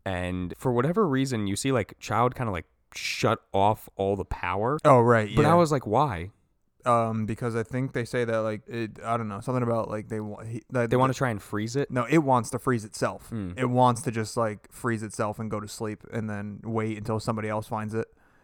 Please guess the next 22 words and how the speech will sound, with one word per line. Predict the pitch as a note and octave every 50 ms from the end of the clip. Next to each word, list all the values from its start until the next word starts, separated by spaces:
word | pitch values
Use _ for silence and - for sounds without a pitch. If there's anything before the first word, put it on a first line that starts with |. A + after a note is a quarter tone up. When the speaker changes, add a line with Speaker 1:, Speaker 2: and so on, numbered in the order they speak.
| _ _ _ _ _ _
Speaker 2:
because | - A#2 G#2 A2+ G#2 G#2 G#2 G2+ - - -
it's, | - A#2 G#2 - - - _ _ _ _ - -
I | A2 A#2
gue-, | A#2 C3
it's, | C3+ C3+ -
like, | D#3 C3 A2 -
scared | - - - C3+ C3 B2+ -
for | - A2
its | G2+ -
life | A2 A2+ A2 G#2+ -
right | A2 G#2 G#2
now. | G#2 G#2 G2+
Like, | G#2 G#2+ A2
it's | G#2+ G#2
trying, | - - - - A#2+ A2 G#2+ G#2+ G#2+ G#2+ G#2+ A2
'cause | - A#2+ G2+
it's | A2 G2 - - -
losing, | A2+ A2+ B2+ C3 A#2+ G#2+ G2+ G2+ G2+ G#2+
you | G#2+
know? | G#2 G#2+ G#2+ A2+ A#2+ A#2 -
Speaker 1:
Yeah. | - A2 F#2+ E2+ E2+
Speaker 2:
Basically. | G2 A2 A#2 A#2 A2+ A2+ A2 A#2+ A#2 B2 B2 B2